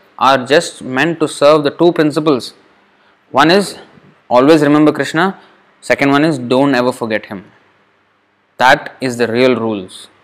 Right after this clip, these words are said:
Everything else is supposed to serve those two rules. But if you're doing all these two rules, but we have forgotten these two rules, I mean, we have, if you're doing all these rules and forgotten these two rules, we have missed the whole point.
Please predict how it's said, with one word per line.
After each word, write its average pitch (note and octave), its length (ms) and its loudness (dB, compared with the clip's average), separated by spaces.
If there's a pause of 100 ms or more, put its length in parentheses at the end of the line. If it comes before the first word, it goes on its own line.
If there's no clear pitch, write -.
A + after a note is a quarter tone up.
(200)
Everything D3 320 -2
else D3+ 220 0
is A#2+ 220 -10
supposed D3 380 -4
to - 80 -14
serve C#3+ 320 2
those B2 220 0
two C3 160 -2
rules. A2+ 340 -6 (540)
But B2 100 2
if B2 60 2
you're B2+ 80 2
doing D#3 280 4
all D#3+ 140 6
these D#3 140 4
two E3 180 4
rules, D#3+ 180 6
but C#3 140 2
we C#3 60 2
have C3 100 2
forgotten D#3+ 380 4
these D#3 160 2
two D#3 160 4
rules, B2+ 280 0 (460)
I B2 60 -8
mean, A#2+ 100 -4
we A#2 80 -2
have, A2+ 180 -4 (140)
if - 140 -10
you're B2 80 0
doing D3 180 4
all C#3+ 160 4
these C3 160 2
rules C#3+ 220 2
and A#2 160 -8
forgotten B2+ 320 2
these A#2+ 120 -6
two C#3 140 0
rules, A#2 220 -4 (720)
we A#2+ 80 -10
have A2+ 100 -6
missed C3 220 -6
the C#3+ 80 0
whole C3+ 160 2
point. C3 320 -2